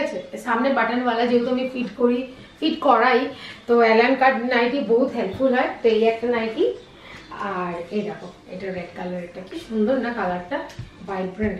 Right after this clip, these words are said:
একদম। তো এইটা হচ্ছে সেকেন্ড ওয়ান, ঠিক আছে। আর এরম সেম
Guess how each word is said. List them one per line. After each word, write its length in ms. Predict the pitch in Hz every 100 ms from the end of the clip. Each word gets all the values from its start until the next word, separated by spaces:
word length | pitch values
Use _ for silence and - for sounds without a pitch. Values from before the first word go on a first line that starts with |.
| 170
একদম। 240 | - 170 - - _ _ - - - -
তো 60 | 196 202 226
এইটা 140 | 247 277
হচ্ছে 180 | 277 294 277
সেকেন্ড 280 | 247 240 247
ওয়ান, 160 | 254 349 - - - - - -
ঠিক 120 | 349 370
আছে। 140 | 247 214 - - 208
আর 80 | 220 226
এরম 180 | 277 277 -
সেম 260 | 320 330